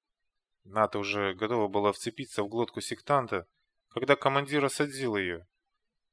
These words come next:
«Да будет тебе, как будто в первый раз эти бредни слышишь».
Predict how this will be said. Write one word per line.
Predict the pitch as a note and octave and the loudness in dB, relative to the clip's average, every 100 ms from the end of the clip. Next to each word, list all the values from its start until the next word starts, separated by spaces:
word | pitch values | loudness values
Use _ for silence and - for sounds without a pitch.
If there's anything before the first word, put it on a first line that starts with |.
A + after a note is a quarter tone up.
| _ | _
«Да | A#2 D#3 | 0 2
будет | F3+ C#3+ C3 | 4 2 0
тебе, | - G2+ F#2+ E2+ F2 _ - | -2 -2 -2 -2 -4 _ -6
как | F3 | -4
будто | G#3 - | -2 0
в | - | 2
первый | F3 E3 | 6 6
раз | D#3+ - | 6 4
эти | - | -2
бредни | D3 C3+ B2 G2+ | 2 6 4 2
слышишь». | F#2 G2 F#2+ - - - | -6 -4 -4 -4 -6 -10